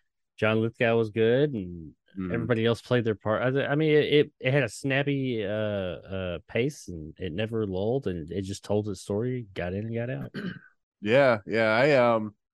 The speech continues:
Speaker 1: I, I, I find it, it's very interesting to see, like we talked about, it feels very not George Miller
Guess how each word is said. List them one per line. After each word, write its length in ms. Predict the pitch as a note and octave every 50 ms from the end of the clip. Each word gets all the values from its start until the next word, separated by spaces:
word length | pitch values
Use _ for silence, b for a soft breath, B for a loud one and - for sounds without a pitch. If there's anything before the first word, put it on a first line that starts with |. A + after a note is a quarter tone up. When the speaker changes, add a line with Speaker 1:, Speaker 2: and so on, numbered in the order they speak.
| _ _
Speaker 1:
I, 140 | - B2+ C3
I, 360 | B2+ C3+ C#3+ C#3+ B2+ C#3 D3
I 20 | D3+
find 280 | C#3 - F#3 G3+ G3
it, 200 | F3 D#3 C#3 A#2
it's 160 | B2+ B2+ B2 A#2+
very 340 | A#2+ C#3 D#3+ E3 C#3+ B2
interesting 480 | A#2 A2+ A2+ - G#2+ - - G#2+ G#2 G#2
to 80 | G2+ G2
see, 460 | - - G#2 G2+ G2 G2 G2 G2+ G2
like 260 | F#2+ G2 G#2 G2+ F2+
we 80 | G2+ G2
talked 240 | - G2+ G2 F#2+
about, 240 | - - F#2+ F#2+ F#2
it 180 | F#2+ G2+ G#2 F#2+
feels 380 | - B2+ C3+ C3+ C3 A#2 A2+
very 680 | A2+ G#2+ A2+ A2+ A2+ A#2 A#2 A#2 A#2 A2+ A2+ A2 G#2 G#2+ _ _ _ _ _ _ _
not 460 | G2 G2 G2 G2+ G#2+ A2 G#2 E2+ F2
George 320 | F#2 G2+ G2+ G2+ G2+ F2+ F#2
Miller 440 | F#2 F#2+ G2 A2+ B2 B2 B2+ A#2+